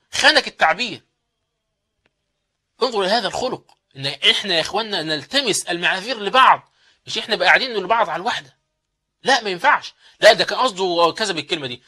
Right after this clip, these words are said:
لا، ده كان قصده كذا. لا يا إخوانا. لا. يعني، احمل لأخيك كلامه على أي محمل فيه خير. لا تحمل لأخيك محمل، كلمة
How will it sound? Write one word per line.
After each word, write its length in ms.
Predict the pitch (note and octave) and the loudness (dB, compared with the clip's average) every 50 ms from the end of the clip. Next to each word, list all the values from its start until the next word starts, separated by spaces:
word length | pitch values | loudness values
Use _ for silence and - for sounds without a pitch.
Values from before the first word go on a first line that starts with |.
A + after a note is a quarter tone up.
| - _ | -20 _
لا، 220 | - D3+ G#3 B3 A#3+ | 4 6 6 6 6
ده 100 | G3+ G3 | 6 4
كان 160 | - F3+ E3+ | 2 2 2
قصده 280 | D#3 A#3+ A#3+ G3 F#3+ F#3 | 2 2 2 2 0 -2
كذا. 280 | - G#3+ F3 D3+ - _ _ _ _ - | -2 -2 -4 -6 -10 _ _ _ _ -8
لا 160 | A3+ B3 A#3+ | -8 -8 -8
يا 60 | - | -10
إخوانا. 320 | - - - F#3 F3+ C#3 _ _ _ _ _ _ _ _ _ _ _ _ _ _ _ _ _ _ _ _ _ | -20 -20 -18 -18 -18 -20 _ _ _ _ _ _ _ _ _ _ _ _ _ _ _ _ _ _ _ _ _
لا. 280 | - A3 A#3+ G3+ - _ _ _ _ _ _ _ _ _ _ _ _ _ _ _ _ _ _ _ _ - | -8 -8 -8 -8 -8 _ _ _ _ _ _ _ _ _ _ _ _ _ _ _ _ _ _ _ _ -8
يعني، 360 | E3 D3 D#3+ D#3+ D#3+ E3+ A#3+ | -4 -4 -4 -4 -2 -2 0
احمل 320 | - - - G3+ F#3 F3+ | 0 0 -2 -4 -4 -4
لأخيك 360 | D#3 D3+ - A3+ A#3 - - E3 | -4 -4 -4 -6 -8 -8 -10 -10
كلامه 400 | C#3 E3+ E3 G3+ A3 G3+ F3+ E3 | -8 -6 -4 -4 -4 -4 -2 -2
على 240 | D3+ F3+ G3 F#3+ | 0 0 0 0
أي 340 | F#3 - - D4+ C#4 A#3+ A#3+ | 0 0 0 -2 -4 -4 -6
محمل 280 | B3 B3 - - G3+ F3 | -6 -6 -6 -6 -8 -8
فيه 140 | - A#3 G#3+ | -8 -10 -14
خير. 220 | - A#3+ - - _ _ _ _ _ _ _ _ _ _ _ _ _ _ _ _ _ _ _ _ _ _ _ _ _ _ _ _ - | -14 -14 -16 -18 _ _ _ _ _ _ _ _ _ _ _ _ _ _ _ _ _ _ _ _ _ _ _ _ _ _ _ _ -4
لا 140 | D3 D#3+ E3+ | -2 0 2
تحمل 360 | E3+ B3 A#3 - G3 E3+ E3 | 2 2 2 0 -2 -4 -4
لأخيك 360 | C#3+ D3 - - A3 - - | -4 -6 -6 -8 -10 -8 -4
محمل، 560 | E3 F#3 G#3 G3+ - F3 D#3 C#3+ C3+ - C#3+ | 0 0 0 0 -2 -4 -4 -4 -4 -6 -8
كلمة 380 | C3+ - G#3+ A3+ F3+ C#3 A2 | -4 -2 -2 -2 -2 -6 -8